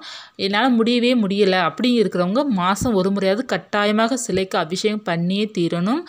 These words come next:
அதனால தான் நம்ம நிறைய பேர் வந்து சிலைகள் வீட்டுல வாங்கி வைக்க வேணாம் சொல்றது அதுதான் காரணம். நம்ம சிலை வீட்டுல வச்சிருக்கோம் அப்படின்னா அதற்கேற்ற போல் நம்ம வைத்திருக்க வேண்டும். அஹ், ஏன்னா சிலையில வந்து எப்படி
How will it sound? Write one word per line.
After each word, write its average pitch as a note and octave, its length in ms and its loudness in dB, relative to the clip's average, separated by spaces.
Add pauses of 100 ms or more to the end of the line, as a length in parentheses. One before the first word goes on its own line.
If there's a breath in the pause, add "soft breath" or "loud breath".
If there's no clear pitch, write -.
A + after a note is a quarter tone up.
(280 loud breath)
அதனால A3 640 2
தான் A#3 160 0
நம்ம G#3+ 200 0
நிறைய F3+ 300 0
பேர் G3+ 160 2
வந்து G3+ 200 2
சிலைகள் F#3 420 0
வீட்டுல F#3 360 0
வாங்கி F3 260 0
வைக்க E3+ 240 -4
வேணாம் E3+ 300 -4
சொல்றது E3 360 -6
அதுதான் F#3+ 420 -4
காரணம். C#3+ 400 -6 (320 soft breath)
நம்ம E3+ 140 -4
சிலை B3 340 0
வீட்டுல G#3 400 0
வச்சிருக்கோம் E3 480 -4
அப்படின்னா E3 320 -4 (380 loud breath)
அதற்கேற்ற E3+ 580 -2
போல் G3 160 0
நம்ம G#3+ 200 0
வைத்திருக்க D#3 440 -4
வேண்டும். D#3 380 -2 (380 loud breath)
அஹ், E3 140 -4
ஏன்னா F#3 240 0
சிலையில A3 420 4
வந்து F#3+ 220 0
எப்படி G#3+ 280 0